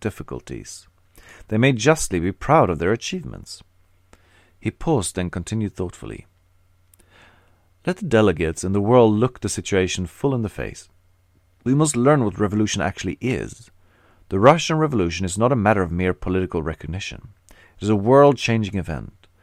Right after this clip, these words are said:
Of course we'll find wrongs and abuses in it. A period of such storm and strife is unthinkable without them.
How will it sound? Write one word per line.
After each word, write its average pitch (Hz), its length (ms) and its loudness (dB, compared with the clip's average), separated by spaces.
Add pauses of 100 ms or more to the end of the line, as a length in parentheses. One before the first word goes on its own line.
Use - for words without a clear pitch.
(380)
Of - 160 -14
course 175 280 2
we'll 110 100 2
find 87 320 0
wrongs 92 360 -2
and 87 100 -4
abuses 90 460 -4
in 50 80 -12
it. - 220 -14 (240)
A - 60 -20
period 127 260 4
of 123 100 0
such - 200 -2
storm 113 500 2
and 87 80 -4
strife 98 460 0
is - 120 -6
unthinkable 104 640 -4
without 90 340 -6
them. - 260 -18